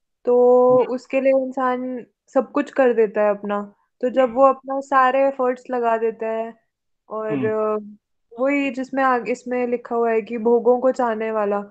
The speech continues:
Speaker 1: तो सर,
Speaker 2: हम्म।
Speaker 1: उस एस्पेक्ट में।
Speaker 2: <clears throat> यहाँ पर है ना,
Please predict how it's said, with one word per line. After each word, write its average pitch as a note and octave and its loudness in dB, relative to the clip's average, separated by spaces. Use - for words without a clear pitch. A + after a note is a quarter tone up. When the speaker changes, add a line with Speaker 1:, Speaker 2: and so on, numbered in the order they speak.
Speaker 1:
तो A3+ 2
सर, A#3+ -2
Speaker 2:
हम्म। A#3+ 0
Speaker 1:
उस A#3+ -6
एस्पेक्ट A3+ -8
में। - -2
Speaker 2:
<clears throat> - -20
यहाँ F3 2
पर C4+ 2
है A3+ 4
ना, D4 4